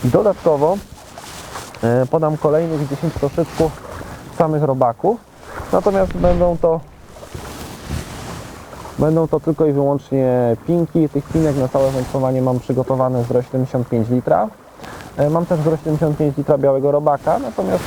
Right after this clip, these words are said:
to jest taka opcja awaryjna. Na razie nawet go nie rozpakowywałem. E, zobaczę, jak będzie wyglądało to wędkowanie. Jeśli się okaże, że na przykład będę miał od razu płotki, to raczej nie będę używał tego, e, grubego białego robaka.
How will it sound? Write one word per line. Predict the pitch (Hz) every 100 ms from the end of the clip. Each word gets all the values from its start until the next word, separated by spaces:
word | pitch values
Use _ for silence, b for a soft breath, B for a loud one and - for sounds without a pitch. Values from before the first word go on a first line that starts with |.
| -
to | 180
jest | 165 156
taka | 147 147 139 139 135 - - -
opcja | 151 - 147
awaryjna. | 135 131 135 143 135 131 135
Na | 147
razie | 143 139 139
nawet | 131 127 127 -
go | 123
nie | 127
rozpakowywałem. | 127 - 123 120 113 120 127 127 131 131 B B B - - 123
E, | 113 113 110 113 127 - -
zobaczę, | 208 175 -
jak | 160
będzie | 151 143
wyglądało | 135 135 135 131 117
to | 127
wędkowanie. | 123 113 120 135 139
Jeśli | 120 135
się | 131
okaże, | 127 135 120
że |
na | 120
przykład | - 123
będę | 131 131
miał | 127 127 120 -
od | 117
razu | 127 131 135
płotki, | - 131 - 123
to | 123
raczej | 120 -
nie | 120 117
będę | 113 107
używał | 107 110 101 95
tego, | 107 101 101 104 - B B B B - -
e, | - 101 104 101
grubego | 117 110 104
białego | 101 98 98 98
robaka. | 90 78 73